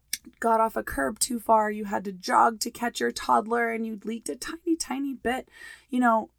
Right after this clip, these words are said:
yes, with a huge baby weighing on your bladder, this is a lot more common,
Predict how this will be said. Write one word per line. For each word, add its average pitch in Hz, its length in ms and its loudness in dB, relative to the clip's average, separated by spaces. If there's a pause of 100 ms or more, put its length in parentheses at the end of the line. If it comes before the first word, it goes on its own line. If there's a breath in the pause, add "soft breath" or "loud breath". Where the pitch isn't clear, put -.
(320)
yes, 220 640 0 (280)
with 226 300 0
a 269 40 -4
huge 226 460 -6
baby 208 540 -2
weighing 208 400 -4
on 247 120 0
your 254 120 -2
bladder, 190 420 -2
this 196 220 -4
is 202 100 -6
a 214 60 -6
lot 185 440 0
more 185 360 -6
common, 185 720 -4